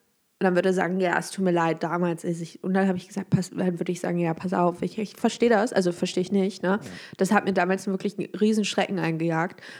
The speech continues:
Speaker 1: Jetzt bist du achtzehn, ich hoffe, dass du dein Leben jetzt in den Griff bekommst.“ Und dann würde er sagen, „Danke, dass du mich damals angezeigt hast und hinter Br-, Gitter gebracht hast. Du hast mir wirklich, also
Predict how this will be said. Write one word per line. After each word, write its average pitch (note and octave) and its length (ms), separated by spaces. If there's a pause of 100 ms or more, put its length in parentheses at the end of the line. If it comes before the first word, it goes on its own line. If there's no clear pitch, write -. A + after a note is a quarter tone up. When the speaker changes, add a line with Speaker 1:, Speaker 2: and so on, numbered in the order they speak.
(160)
Speaker 1:
Jetzt F#3 200
bist G#3+ 180
du - 80
achtzehn, G3 340
ich F#3 160
hoffe, G3 280
dass F#3 180
du F#3+ 60
dein F3 160
Leben F#3 200
jetzt F3+ 320
in F3+ 140
den F3+ 80
Griff F#3+ 260
bekommst.“ E3+ 600
Und - 360
dann F#3+ 100
würde F3 120
er F#3 40
sagen, F3 200
„Danke, F#3+ 640 (300)
dass F3 180
du F#3+ 80
mich F#3 140
damals F3 260
angezeigt F3 580
hast E3+ 200
und E3+ 100
hinter F3+ 200
Br-, E3 200
Gitter F#3+ 260
gebracht E3+ 400
hast. F#3 220
Du F#3+ 40
hast F3+ 160
mir F3 120
wirklich, F3 400
also F3 220